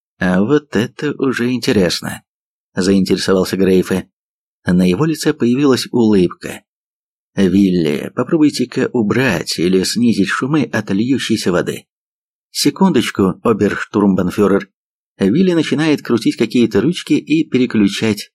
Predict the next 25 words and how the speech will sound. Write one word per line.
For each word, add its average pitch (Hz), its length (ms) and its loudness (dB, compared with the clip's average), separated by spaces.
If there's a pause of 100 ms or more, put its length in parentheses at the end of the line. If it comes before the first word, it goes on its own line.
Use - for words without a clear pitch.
(120)
тумблеры. 82 600 -2 (1300)
Таврин 104 500 2
в 87 60 0
наброшенном 101 560 2
на 98 140 2
голое 95 320 2
тело 101 260 2
халате 139 420 -2
стоял 139 380 0 (100)
у 123 100 -4
приоткрытой 101 680 0
двери 110 340 0
в 98 120 2
ванную, 139 520 -2 (460)
наблюдая 104 500 2
за 104 140 2
Бобрик, 90 400 0
явно 156 400 -2
ожидая 95 400 0
ее 87 260 2
реакции - 500 -4
на 90 140 2
только 104 360 -2
что - 180 -4
сказанное. - 640 -6